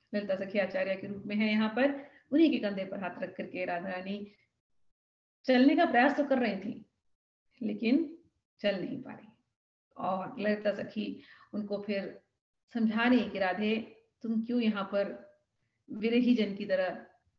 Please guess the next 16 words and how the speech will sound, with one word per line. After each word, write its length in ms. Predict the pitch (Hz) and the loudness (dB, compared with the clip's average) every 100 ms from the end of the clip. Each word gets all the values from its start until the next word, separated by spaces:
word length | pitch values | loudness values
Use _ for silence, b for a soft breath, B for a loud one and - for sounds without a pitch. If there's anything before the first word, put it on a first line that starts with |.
| _ _ _ _ _ | _ _ _ _ _
की 80 | 202 | -8
जैसे 280 | 180 - 180 | -6 -6 -6
बैठी 300 | 170 - - | -6 -8 -12
हो, 220 | - - _ - | -14 -18 _ -4
चलो 240 | 208 247 | 2 2
देखो 340 | 220 180 - | 2 -4 -6
कितना 360 | 233 196 190 233 | -6 -8 -2 0
सुंदर 320 | 240 190 196 | 0 -2 -4
बसंत 340 | 180 180 185 - | -4 -6 -8 -10
ऋतु 160 | - 185 | -8 -4
आया 240 | 165 180 | -2 -2
है 300 | 196 196 - - b b b - | -2 -4 -8 -20 b b b -4
और 440 | 208 208 208 - 208 | -2 0 -4 -6 -6
लाल 220 | 196 196 | -4 0
जी 120 | 220 | 2
हमारे 320 | 226 220 240 | 2 4 4